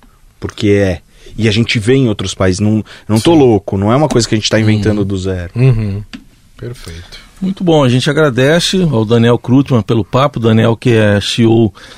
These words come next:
Speaker 2: da Ticket Sports, empresa especializada em venda de inscrições pra eventos esportivos.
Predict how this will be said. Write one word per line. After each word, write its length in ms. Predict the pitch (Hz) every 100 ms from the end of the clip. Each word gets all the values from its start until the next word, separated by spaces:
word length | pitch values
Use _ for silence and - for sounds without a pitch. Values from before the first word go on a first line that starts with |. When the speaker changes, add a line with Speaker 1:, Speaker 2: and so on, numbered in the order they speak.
| - _
Speaker 2:
da 280 | 113 110 107
Ticket 360 | - 143 135 127
Sports, 500 | - - 120 139 -
empresa 560 | 135 104 113 123 113 120
especializada 920 | 104 - 113 123 113 95 107 117 113
em 260 | 113 107 98
venda 240 | 92 117
de 100 | 107
inscrições 680 | 107 - 107 - - 117 117
pra 260 | - 113 113
eventos 400 | 120 104 110 -
esportivos. 640 | - 113 98 127 135 135